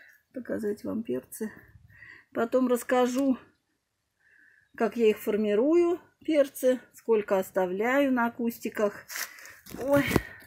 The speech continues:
вот они висят, не знаю даже, видно, не видно, мне неудобно. Вот так, щас еще покажу.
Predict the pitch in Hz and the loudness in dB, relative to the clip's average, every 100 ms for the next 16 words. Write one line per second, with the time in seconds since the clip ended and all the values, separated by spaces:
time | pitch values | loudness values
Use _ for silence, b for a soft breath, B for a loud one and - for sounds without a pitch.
0 | B 233 214 208 214 208 202 - - 285 | B -8 -8 -6 -8 -2 0 2 2 0
1 | 294 233 202 170 160 160 165 170 247 226 | -2 -4 -2 -2 0 0 0 -4 -4 -4
2 | 202 202 269 294 220 214 214 196 185 220 | -6 -6 -6 -4 -4 -2 -2 -4 -4 -4
3 | 330 320 330 - B B B B B B | 0 0 0 -6 B B B B B B
4 | _ _ _ _ _ - 220 202 - - | _ _ _ _ _ -12 -6 -6 -6 -8
5 | 160 - - 185 - - 233 254 - 247 | -8 -8 -12 -10 -12 -10 -10 -10 -10 -8
6 | 247 233 226 | -6 -4 -6